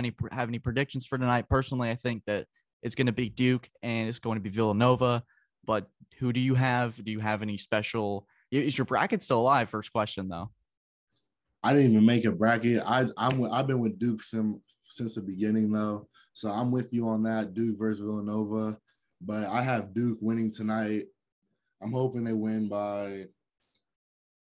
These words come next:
Speaker 2: I mean, no offense to North Carolina, but I'm, I'm hoping Duke just gets the job done. So I'm hoping they get at least, at least a ten point win,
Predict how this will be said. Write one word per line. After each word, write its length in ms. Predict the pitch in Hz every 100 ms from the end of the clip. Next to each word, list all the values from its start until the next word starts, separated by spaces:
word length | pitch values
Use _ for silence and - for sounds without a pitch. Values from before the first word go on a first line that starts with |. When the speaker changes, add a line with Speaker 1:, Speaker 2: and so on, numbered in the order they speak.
| _ _
Speaker 2:
I 40 | 95
mean, 180 | 98
no 160 | 101 117
offense 280 | 113 113 110
to 60 |
North 220 | 104 107 104
Carolina, 340 | 104 104 95
but 200 | 90 90
I'm, 140 | 104 117
I'm 240 | - 117
hoping 320 | 127 123 113 107
Duke 300 | 117 113 92
just 220 | 104 90
gets 160 | 110
the 80 | 101
job 340 | 95 104 104 101
done. 240 | 104 104
So 100 | 98
I'm 80 | 101
hoping 220 | 113 107
they 100 | 104
get 180 | 101 104
at 100 | 101
least, 460 | 107 104 - - _ _
at 60 | 104
least 180 | 113 107
a 60 |
ten 280 | 98 110 107
point 240 | 107 104 95
win, 200 | 98